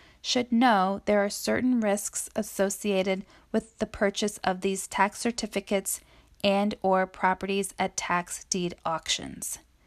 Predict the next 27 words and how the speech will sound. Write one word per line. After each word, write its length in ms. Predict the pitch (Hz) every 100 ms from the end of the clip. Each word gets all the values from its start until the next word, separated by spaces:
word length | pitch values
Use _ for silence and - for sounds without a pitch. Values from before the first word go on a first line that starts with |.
| _ - - _ -
It 120 | 196
is 200 | 196 -
the 100 | 202
sole 380 | - - 190 208
responsibility 1040 | 240 - 214 220 - 214 220 196 185 185
of 220 | - 190 202
the 80 |
bidder 500 | 240 269 247 190 202 - -
to 160 | -
research 640 | 202 208 220 - 233 - -
these 180 | 220 214
properties 720 | - 202 190 185 180 185 - -
before 560 | 202 190 - 190 180 180
bidding 380 | 180 156 147 -
on 220 | 143 131
them. 200 | 80 - - _ _ _ _ _ _ _ _ _ - - - - - - -
If 220 | 233 220
you 140 | 240
would 180 | 349 381
like 180 | 262 240
to 80 | 226
participate 760 | - 208 190 - 190 190 185
in 140 | 196 190
the 120 | 190
next 440 | 202 269 - -
sale, 520 | - - 165 170 214 - _ - -
visit 460 | 202 220 226 285